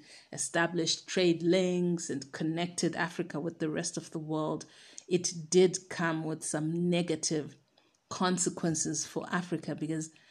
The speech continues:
many Africans then had to fight for their land in order to keep it. And, you know, you know the whole story of how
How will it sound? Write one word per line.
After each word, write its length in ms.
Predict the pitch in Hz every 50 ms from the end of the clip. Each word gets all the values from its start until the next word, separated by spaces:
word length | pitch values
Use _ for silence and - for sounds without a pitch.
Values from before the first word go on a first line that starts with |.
| _ _ _
many 440 | - 175 180 185 196 202 208 202 165
Africans 640 | 175 190 180 - 180 170 170 180 165 165 156 160 160
then 380 | 156 151 160 170 180 196 196
had 300 | 190 170 160 180 170 170 -
to 100 | - 175
fight 560 | 175 - - - - 185 175 170 180 175 175
for 240 | - - - 175 160
their 240 | 147 151 147 143 139
land 480 | 147 156 175 190 180 156 - 123 127 - - - - - _ _ -
in 200 | 190 170 165 - -
order 440 | - 185 180 170 175 - 160 170 202 - - _ _
to 140 | - - -
keep 480 | - - - - - 247 247 247 - -
it. 240 | 156 - - - - -
And, 280 | - 160 160 156 - - - _ _ _ _ _ _ _
you 120 | 208 202
know, 200 | 190 165 156 147
you 180 | 160 180 208 226
know 160 | 220 214 196
the 160 | 165 165 156
whole 200 | 151 160 160 160
story 540 | 165 165 - - - 160 165 165 165 165 -
of 220 | - - 160 -
how 480 | - - - 165 160 165 165 165 185 190